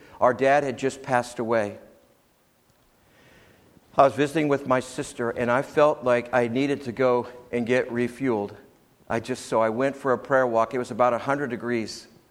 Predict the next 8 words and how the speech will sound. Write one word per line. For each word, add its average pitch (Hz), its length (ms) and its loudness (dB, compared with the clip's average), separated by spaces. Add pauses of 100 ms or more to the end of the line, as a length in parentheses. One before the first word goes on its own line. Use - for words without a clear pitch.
(1200)
And 131 240 2 (640)
<laughs> - 560 -20
so 139 560 2 (840)
I'm 120 180 4
walking 175 440 6
down 160 280 6
the 151 80 0
road. 143 440 4